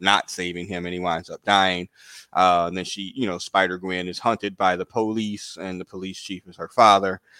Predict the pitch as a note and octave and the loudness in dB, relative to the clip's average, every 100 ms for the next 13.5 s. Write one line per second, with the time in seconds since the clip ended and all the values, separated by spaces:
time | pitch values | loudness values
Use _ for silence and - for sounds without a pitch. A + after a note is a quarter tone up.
0 | _ - G2+ E2+ - - G#2+ G2+ - F#2+ | _ 0 2 2 -4 2 2 2 -2 -4
1 | F2+ - - - _ - G2 F#2 F#2 F2 | -4 -10 -20 -20 _ 0 2 2 0 -4
2 | F2+ G2+ G#2 G#2+ C3 B2 A#2+ - A2 G#2+ | -4 -4 -4 -4 -2 0 0 2 0 0
3 | - - A#2 G#2 - G2+ G2 - G2 F#2+ | -2 -6 -4 -4 -2 -2 -2 -6 -6 -4
4 | F#2 F#2+ F#2+ F#2 - G2+ F#2 G2 G2 G2 | 0 0 -2 -4 -6 -10 -10 -8 -6 -4
5 | G2 F#2 F#2+ G#2 G2+ F#2+ F#2 G2+ F#2+ - | -4 -8 -8 -4 -4 -4 -8 -8 -10 -12
6 | - F#2+ F#2 F2 F#2 F2 F2 - _ - | -10 -10 -8 -8 -8 -8 -12 -18 _ -20
7 | _ - C3 - _ _ _ _ - - | _ 2 2 2 _ _ _ _ -16 -4
8 | G3+ E3 G#2 - F2+ G2+ C#3+ A#2 - _ | -2 2 2 0 -8 -2 2 2 0 _
9 | _ _ _ _ _ _ _ _ _ _ | _ _ _ _ _ _ _ _ _ _
10 | _ _ - C3 B2+ A#2 C#3+ D3+ C3 A#2 | _ _ -8 -4 0 0 0 -2 -2 -2
11 | A#2 G#2 A2 F2 - _ _ _ - D#3+ | 0 -2 -2 -8 -8 _ _ _ 2 4
12 | C3 A#2+ - - F#3+ G#2+ A2+ C3+ A#2 G#2 | 4 2 0 2 4 4 0 0 -2 -2
13 | G2 G2+ F#2+ F#2 - | -6 -8 -10 -10 -16